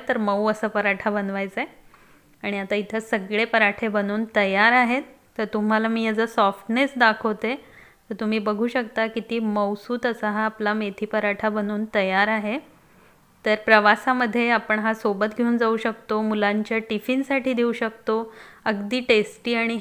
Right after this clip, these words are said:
हेल्दी असे हे मेथीचे पराठे तुम्ही नक्की ट्राय करा. तुम्हाला ही रेसिपी आवडली असेल तर जरूर लाईक करा, शेअर करा.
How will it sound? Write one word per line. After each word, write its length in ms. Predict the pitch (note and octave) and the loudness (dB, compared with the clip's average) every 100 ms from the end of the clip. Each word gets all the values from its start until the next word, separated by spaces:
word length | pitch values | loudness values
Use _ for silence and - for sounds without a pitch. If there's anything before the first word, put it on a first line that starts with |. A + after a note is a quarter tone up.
| - | -2
हेल्दी 380 | G#3 G3+ G3 C4+ | 0 0 0 2
असे 260 | A#3+ A#3+ | 2 0
हे 140 | A3 A#3 | -2 0
मेथीचे 560 | A#3 G#3 G3 B3+ B3 | 0 -2 -2 -4 -2
पराठे 440 | C4+ A#3+ G#3+ G3+ A3 | 2 2 2 0 -4
तुम्ही 240 | A3 G#3 | -4 -4
नक्की 360 | G#3 G3 - B3 | -4 -6 -10 -6
ट्राय 260 | B3 G#3+ | 0 0
करा. 320 | G3+ G#3 G3 A#3 - - - - - | 0 -2 -2 -2 -6 -20 -20 -20 -4
तुम्हाला 300 | B3 B3+ D4 | 2 6 6
ही 140 | C#4 C4+ | 6 2
रेसिपी 380 | B3 B3 B3 | 2 0 0
आवडली 360 | A#3+ A3 G#3+ A3 | 0 2 0 0
असेल 360 | A3 G#3+ G#3+ G#3 | -2 -2 -2 -2
तर 60 | |
जरूर 300 | G3+ G#3 A3+ | -2 0 0
लाईक 220 | C4+ A3 G#3 - | 0 -4 -4 -6
करा, 240 | G#3 G#3 | -2 -2
शेअर 320 | A3 - A#3 A#3+ | -2 -2 0 0
करा. 320 | A3+ F#3+ | -2 -4